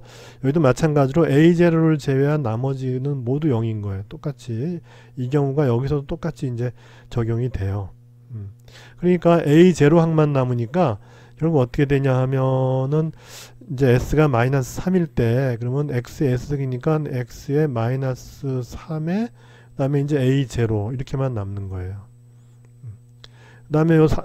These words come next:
이제 요 삼일 때는 이제 이거는 이제 똑같이 에이제로 곱하기 X의 삼 승 이렇게만 남는 거예요. 에이 투부터는 다 영이 돼버리는 거죠. 어, 그렇게 되니까 여기, 여기서는 어,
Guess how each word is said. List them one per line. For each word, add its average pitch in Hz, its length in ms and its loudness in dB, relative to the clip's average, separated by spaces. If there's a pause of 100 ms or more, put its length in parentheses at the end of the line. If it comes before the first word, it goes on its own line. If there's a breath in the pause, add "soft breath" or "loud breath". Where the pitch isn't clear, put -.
(100)
이제 139 400 2 (360 soft breath)
요 156 80 -4
삼일 202 320 2
때는 170 640 4 (540 soft breath)
이제 143 240 0
이거는 135 380 0
이제 131 240 0 (380 soft breath)
똑같이 165 800 0
에이제로 131 640 2
곱하기 120 580 -4
X의 131 680 -4 (480 soft breath)
삼 165 300 -6
승 143 140 -6
이렇게만 123 420 -4
남는 98 340 -10
거예요. 95 200 -12 (600 soft breath)
에이 143 160 4
투부터는 165 500 -4
다 131 120 -2
영이 127 200 2
돼버리는 110 420 -2
거죠. 98 340 -8 (380 soft breath)
어, 110 160 -12
그렇게 160 240 -2
되니까 147 540 2 (480 loud breath)
여기, 165 160 4
여기서는 147 720 2 (460 loud breath)
어, 127 480 2